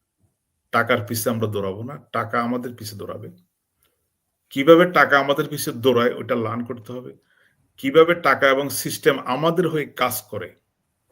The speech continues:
সেটা আমাদেরকে শিখতে হবে। আরেকটা হচ্ছে বিনয় হতে হবে।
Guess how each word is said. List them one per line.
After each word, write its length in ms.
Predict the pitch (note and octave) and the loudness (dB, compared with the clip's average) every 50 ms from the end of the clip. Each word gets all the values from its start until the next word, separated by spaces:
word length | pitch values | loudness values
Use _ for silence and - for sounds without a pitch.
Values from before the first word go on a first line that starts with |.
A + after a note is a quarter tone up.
| _ - _ _ _ _ _ _ _ _ _ _ _ _ _ _ _ _ _ _ _ _ _ | _ -20 _ _ _ _ _ _ _ _ _ _ _ _ _ _ _ _ _ _ _ _ _
সেটা 300 | - - - B2 B2+ C#3 | -16 -16 -6 -2 -2 0
আমাদেরকে 400 | C3+ C3 B2 B2 A#2+ A#2 B2+ A#2 | 0 0 -2 -4 -6 -8 -10 -10
শিখতে 360 | - - A2+ G#2+ - - A2+ | -10 -12 -14 -16 -14 -14 -12
হবে। 200 | A#2 B2 C#3 - _ - | -12 -12 -14 -18 _ -8
আরেকটা 340 | - B2 B2+ B2+ B2+ - D#3 | -6 -6 -6 -6 -8 -8 -10
হচ্ছে 200 | - - - A2+ | -10 -8 -10 -10
বিনয় 440 | A2 G#2+ A2 B2+ C3+ C3+ C#3 C#3+ | -8 -8 -6 -6 -6 -6 -8 -8
হতে 200 | B2 A2+ G#2+ G#2 | -10 -10 -12 -12
হবে। 200 | F2+ E2+ F2 G2 | -14 -18 -18 -20